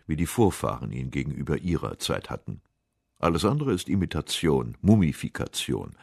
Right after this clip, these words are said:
Und wenn Sie Ihre Heimat noch für etwas Lebendiges halten,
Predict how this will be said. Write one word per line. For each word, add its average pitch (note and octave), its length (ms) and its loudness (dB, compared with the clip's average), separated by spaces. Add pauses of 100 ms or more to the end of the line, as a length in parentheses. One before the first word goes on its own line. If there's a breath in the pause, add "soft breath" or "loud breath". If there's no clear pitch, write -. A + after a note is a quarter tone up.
(680 soft breath)
Und C#2+ 160 0
wenn G#2+ 100 8
Sie G2 140 2
Ihre D#2 240 2
Heimat G#2 240 2
noch C2 140 -4
für D2+ 100 0
etwas - 280 -4
Lebendiges F2+ 640 0
halten, C#2+ 380 -2